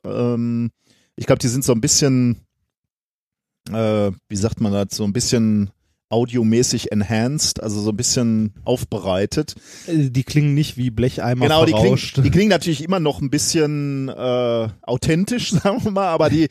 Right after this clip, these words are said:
Speaker 1: nicht mehr ganz so schlimm. Also man versteht Dinge und man kann auch mitlesen. Ähm, und das ist echt ganz, ganz lustig, weil auch, ähm,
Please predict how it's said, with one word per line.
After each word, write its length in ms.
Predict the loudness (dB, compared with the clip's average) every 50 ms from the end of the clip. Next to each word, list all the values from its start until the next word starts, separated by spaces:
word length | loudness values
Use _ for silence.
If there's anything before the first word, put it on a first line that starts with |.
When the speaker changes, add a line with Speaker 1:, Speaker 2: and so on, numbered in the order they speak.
| -2 -12 -8 -2
Speaker 1:
nicht 200 | -2 0 2 2
mehr 100 | 0 2
ganz 280 | 2 0 -2 0 0 -2
so 100 | -2 -2
schlimm. 280 | -4 -2 -2 -2 0 0
Also 100 | -2 0
man 140 | -2 -2 0
versteht 440 | -2 -4 -4 -2 -2 -4 -4 -2 -2
Dinge 340 | -2 -2 0 0 0 -2 -2
und 100 | -2 -2
man 140 | -2 -2 -2
kann 160 | -4 -2 -2
auch 120 | -2 -2
mitlesen. 920 | 0 -2 -2 -4 _ _ _ _ -10 -8 -6 -6 -4 -6 -6 -6 -8 -10 -10 -12 -20 -20 -20 -20 -20 -6 -2
Ähm, 380 | 0 2 2 2 0 -2 -4 -6 -10 _ _
und 80 | 0
das 160 | 2 2 2 2
ist 80 | 0
echt 180 | -2 -4 -4 -8 _ _ -20 -8 -2
ganz, 220 | -2 -2 0 0
ganz 220 | 0 0 0 0
lustig, 420 | 0 2 2 2 0 0 -2 -2 0
weil 180 | 2 2 2
auch, 300 | 2 2 0 0 -2 -6 -8
ähm, 640 | -4 -2 0 0 2 2 0 0 -2 -4 -4 -6